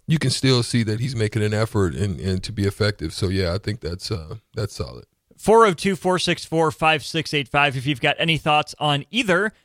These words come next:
Speaker 2: Nebraska men's basketball's, uh, sixty-two forty-six win over Kansas State or the twenty-point win for Husker women's basketball over Southern.
Speaker 1: Huge for them. I saw that part of that too. Crowbait, Crowbait did notice something that was true.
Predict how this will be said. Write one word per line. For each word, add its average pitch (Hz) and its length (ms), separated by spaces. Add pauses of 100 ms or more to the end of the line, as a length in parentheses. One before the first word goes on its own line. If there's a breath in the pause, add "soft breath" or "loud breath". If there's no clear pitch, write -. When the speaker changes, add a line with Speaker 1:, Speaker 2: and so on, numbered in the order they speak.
Speaker 2:
Nebraska 156 440
men's 147 240
basketball's, 139 960
uh, 135 160
sixty-two 156 500
forty-six 147 540
win 139 240
over 131 180
Kansas 139 360
State 233 340 (220 soft breath)
or 165 200
the 147 420
twenty-point 160 480
win 147 240
for 147 140
Husker 139 240
women's 170 380
basketball 143 680
over - 260
Southern. 175 460 (140)
Speaker 1:
Huge 131 320
for 120 100
them. 113 220
I 113 80
saw 113 240
that 107 300
part 110 200
of 104 60
that 104 180
too. 110 300 (480)
Crowbait, 202 600
Crowbait 170 580
did 139 280
notice 123 280
something 104 500
that 104 400
was 107 240
true. 98 480